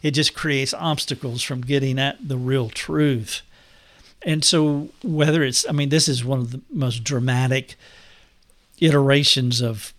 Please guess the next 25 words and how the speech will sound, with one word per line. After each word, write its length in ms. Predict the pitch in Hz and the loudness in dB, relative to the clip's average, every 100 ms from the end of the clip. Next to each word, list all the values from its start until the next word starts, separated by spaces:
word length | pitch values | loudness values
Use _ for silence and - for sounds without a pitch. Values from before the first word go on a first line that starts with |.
| - | -10
what 140 | 139 | -6
I'm 100 | 110 | -4
communicating 720 | 117 135 139 131 147 123 127 123 | -4 0 0 0 0 0 0 -2
here 300 | 120 127 135 | 0 0 0
that, 280 | 117 127 131 | -4 -4 -6
that 140 | 131 | -4
you'll 240 | 131 127 | -2 0
ever 220 | 127 127 120 | 0 0 -2
en-, 180 | 120 - | -4 -4
encounter, 640 | 123 123 - 139 135 156 | -6 -4 -2 0 2 0
and 160 | 135 120 | 0 0
it, 160 | 120 123 - - | -2 -6 -14 -4
it's 180 | 143 - | -2 0
horrifically 680 | 139 135 147 160 135 135 123 | 2 4 4 2 0 0 0
un-, 140 | - _ | -2 _
unfortunate. 720 | 151 127 185 214 160 143 135 - - - - | -2 0 2 4 4 0 -4 -8 -18 -8 0
And 160 | 139 | 2
I, 260 | 127 143 - _ _ - _ _ | 2 0 -4 _ _ -20 _ _
I 160 | 131 131 | -2 -2
can 240 | - 127 | 0 -2
just 300 | 120 113 - - _ _ | 0 -2 -4 -12 _ _
feel 320 | - - 151 135 | -4 2 4 4
the 100 | 123 | 0
sorrow 800 | - 156 151 151 120 117 151 | 0 2 2 2 0 0 -2
of, 280 | 127 120 113 | -2 -4 -6